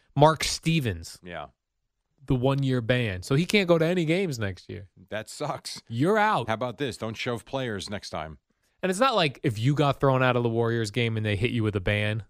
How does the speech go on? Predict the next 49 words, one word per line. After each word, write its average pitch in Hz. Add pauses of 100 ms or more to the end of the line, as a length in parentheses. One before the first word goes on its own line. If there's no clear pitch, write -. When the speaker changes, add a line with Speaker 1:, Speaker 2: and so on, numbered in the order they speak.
(140)
Speaker 1:
they'd 175
probably 90
not 90
even 92
know 92
if 90
you 101
came 98
through 101
the 92
door. 95 (520)
Speaker 2:
Uh, - (160)
probably 185
not, 135
but 139
we've 139
heard 175
all 123
these 143
arenas 123
have 95
this 98
facial 120
recognition 113
Speaker 1:
Really? 131
Speaker 2:
software 101
now. 80
So 95
I 120
would 180
think 139
if 92
you're 127
banned, 139
you 131
can 185
try. 170
Speaker 1:
You're 135
banned. 147
Speaker 2:
But 117
I 113
would 113
not 139
be 151
stunned 123
if 95
you 110
end 104
up 101